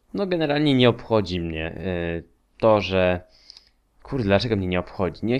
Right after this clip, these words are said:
nie to chciałem powiedzieć. Po prostu nie przypada mi do gustu latanie tam w tej grze, ponieważ, no, wolę sobie taki czołg zrobić i, i ten. No, czyli nie. I trzecie pytanie.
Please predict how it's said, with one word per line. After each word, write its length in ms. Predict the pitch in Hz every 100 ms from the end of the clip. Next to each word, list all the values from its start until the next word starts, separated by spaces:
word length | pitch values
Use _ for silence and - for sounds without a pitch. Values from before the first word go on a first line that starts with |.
| 131
nie 100 | 147
to 80 | 135
chciałem 200 | 117 98
powiedzieć. 340 | 95 87 -
Po 100 | -
prostu 280 | - 151 139
nie 120 | 139
przypada 400 | - - 120 110
mi 140 | 98 95
do 120 | 98
gustu 480 | 104 101 - 95 - - - - - -
latanie 480 | 151 151 95 90 - - - - -
tam 180 | 90 85
w 100 | -
tej 140 | 98
grze, 280 | 92 90 80 -
ponieważ, 580 | 135 160 143 135 - - 202
no, 140 | 190
wolę 220 | 139 135
sobie 200 | 123 101
taki 300 | - 92 90
czołg 280 | - 98 92
zrobić 480 | 90 90 85 87 - - - - _ -
i, 480 | 104 92 90 87 87
i 80 | -
ten. 200 | - - - - - _ _ _ -
No, 220 | 170 117 - _ _ -
czyli 180 | 107 95
nie. 160 | 78 - - - - - -
I 160 | 170
trzecie 240 | 170 139 110
pytanie. 360 | - 85 80